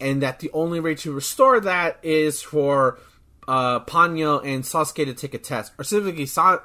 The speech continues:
uh, Sasuke to take a test, and he, and, and the test is basically, you know she's a fish, right? Do you accept her as she is? And that's, that's it. And I feel like, granted, that's maybe the point of the movie,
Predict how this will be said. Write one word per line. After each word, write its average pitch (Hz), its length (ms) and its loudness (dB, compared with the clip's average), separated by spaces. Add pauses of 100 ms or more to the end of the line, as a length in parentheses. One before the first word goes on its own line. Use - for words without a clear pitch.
(120)
uh, 127 200 0
Sasuke 202 420 -2
to 135 60 -8
take 135 200 -12
a 123 40 -10
test, 113 380 -6 (380)
and 143 160 -4
he, - 200 -16
and, 143 280 -6
and 175 140 -8
the 185 40 -18
test 320 380 0
is 247 120 -4
basically, 185 680 -2 (400)
you 147 180 -6
know 208 140 0
she's 151 220 -10
a 120 60 -10
fish, 143 360 -4
right? 117 400 -4 (1000)
Do 113 160 -12
you 135 100 -2
accept 151 400 -4
her 151 120 0
as 139 120 -4
she 185 200 -6
is? 156 180 0
And 180 240 -4
that's, 240 380 -2
that's 196 400 -6
it. 156 340 0
And 160 120 -2
I 170 100 -2
feel 233 320 4
like, 214 400 0 (880)
granted, 247 540 0
that's 208 240 -2
maybe 226 140 2
the 214 100 -2
point 208 240 -2
of 226 60 0
the 226 60 0
movie, 226 460 0